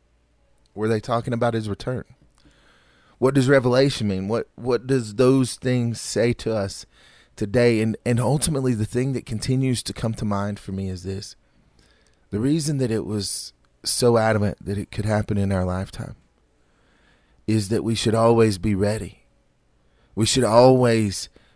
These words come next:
because we do not know the day n-, nor the hour, we should always be prepared for that end to come. Fear should not be the driving force for us to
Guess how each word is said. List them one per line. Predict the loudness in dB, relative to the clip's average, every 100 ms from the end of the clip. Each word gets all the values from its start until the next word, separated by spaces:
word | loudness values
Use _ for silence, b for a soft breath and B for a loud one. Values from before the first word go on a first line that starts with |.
| b
because | -4 2 2 2
we | -2
do | 2 2
not | 2 0 -2
know | -2 -2
the | -2
day | 0 0 0
n-, | -2 -4 -6
nor | -2 0
the | 0 0
hour, | 0 0 0
we | -4
should | -4 -6 -4
always | 2 4 6 4 0 -2
be | -6 -8
prepared | -6 -6 -4 -2 -4 -6 -10 -20 b b b b
for | -4 0
that | 2 0 -2
end | -2 0 0 -4 -10 -10
to | -8
come. | -4 -4 -6 -10 _ _ _ _ _ _ _ _ _ _ _
Fear | -4 2 4 4
should | 2 -2 0
not | 2 0 0
be | -2
the | 0
driving | 0 2 2 2 -2
force | -2 0 0 -2
for | -2 2
us | 2 0 -8
to | -12 -12